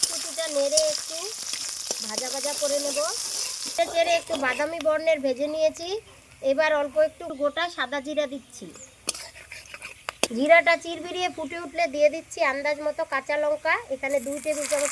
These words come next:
পরিমাণ কাঁচা লঙ্কা দিচ্ছি। আদা বাটা এক টেবিল চামচ পরিমাণ, দেড় টেবিল চামচ পরিমাণ দিচ্ছি জিরা বাটা, টেবিল চামচ পরিমাণ দিচ্ছি রসুন বাটা, মিডিয়াম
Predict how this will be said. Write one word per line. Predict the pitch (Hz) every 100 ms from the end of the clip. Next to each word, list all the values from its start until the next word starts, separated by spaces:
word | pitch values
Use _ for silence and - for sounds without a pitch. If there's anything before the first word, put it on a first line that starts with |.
| -
পরিমাণ | 294 277 269 269
কাঁচা | 254 269 277
লঙ্কা | 277 277 277
দিচ্ছি। | - - 311 392 - - - - - - 285
আদা | 302 294
বাটা | 311 311 330 415 277
এক | 277
টেবিল | 311 285 269
চামচ | 285 285 -
পরিমাণ, | 285 294 311 403 - - - - 233
দেড় | 285 311
টেবিল | 330 311 294
চামচ | 294 294 -
পরিমাণ | 285 294 285
দিচ্ছি | 285 - 294 233
জিরা | 262 285 285
বাটা, | 294 302 311 381 -
টেবিল | - 302 -
চামচ | 285 285 -
পরিমাণ | 285 294 285 277
দিচ্ছি | 277 - 427 294
রসুন | 277 285 240
বাটা, | 208 - - - - - - - - - - - - -
মিডিয়াম | 311 320